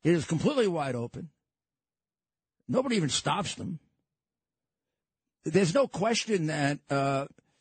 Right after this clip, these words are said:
well, lowest estimate is if four million, that's about the number, have come in that we have processed. Process means we take their name, give them a date, and then put them on a bus and send them somewhere,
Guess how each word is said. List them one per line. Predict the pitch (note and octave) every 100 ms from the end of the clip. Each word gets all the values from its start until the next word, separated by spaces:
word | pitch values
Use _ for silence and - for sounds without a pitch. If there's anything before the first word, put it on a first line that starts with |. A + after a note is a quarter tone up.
| _ _ _ _ _ _ _ _ C3
well, | - -
lowest | D3 A3+ C#4+ -
estimate | A3+ F#3+ - D#3+ C3+
is | C3 B2 B2
if |
four | - - C4
million, | A3+ A3+ G3+ C#3+ C3+
that's | D#3
about | E3+ E3
the | D3
number, | D#3 E3 C#3+ A2+
have | B2 -
come | - D#3
in | D#3 D3+
that | C3+ -
we | C#3+ D3
have | D3+ C#3 B2 - _ _ _ _ _ _ _ _ _ _ _ _ _ _ - - _
processed. | - - G3+ - E4+ C4+ - - _ _ _ -
Process | F3 C4+ E3 C3+ D#3+
means | F#3 C#3
we | D3
take | - G3+ G3
their | F3+
name, | D3+ D3 D3 C#3+ - _ -
give | G#3+
them | B3
a |
date, | F3 D#3+ D3 D#3+ _ _ _ B2+
and | E3
then | C#3+
put | F#3
them | G#3+ F#3+
on | D#3+
a |
bus | G#2+ D#3+ C#3
and | C#3+
send | B2 D3+ C3+
them | A#2
somewhere, | A#2 G#2+ F#2